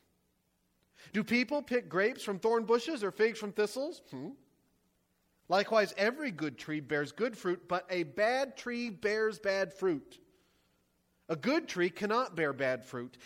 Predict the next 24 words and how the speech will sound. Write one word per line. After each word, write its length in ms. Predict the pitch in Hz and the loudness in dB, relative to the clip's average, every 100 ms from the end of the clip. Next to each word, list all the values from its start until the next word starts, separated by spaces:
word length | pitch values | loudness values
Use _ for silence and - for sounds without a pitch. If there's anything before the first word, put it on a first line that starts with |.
| 180 | -4
and 100 | 208 | -2
a 60 | |
bad 280 | 170 233 262 | 0 2 0
tree 140 | - 262 | 0 -6
cannot 580 | - 226 214 240 262 | -4 -4 0 0 0
bear 140 | 240 254 | 2 0
good 300 | 202 269 254 | 2 -2 -2
fruit. 400 | 147 117 101 - _ _ _ _ _ | -8 -10 -10 -20 _ _ _ _ _
Every 400 | 123 135 175 262 | -4 -2 -2 -4
tree 340 | 226 - 233 226 | -8 -6 -4 -2
that 120 | 202 | -2
does 180 | 170 160 | -4 -4
not 300 | 170 202 185 | -2 -2 -2
bear 160 | 202 185 | -4 -4
good 300 | 156 233 185 | -4 -4 -4
fruit 320 | - 131 139 | -6 -4 -4
is 140 | 147 - | -10 -8
cut 280 | - 220 | -4 -4
down 280 | 180 175 190 | -4 -4 -4
and 120 | 180 | -6
thrown 220 | 170 156 151 | -4 -4 -4
into 180 | 143 | -8
the 100 | 147 | -10
fire. 440 | 135 127 113 113 | -8 -6 -6 -8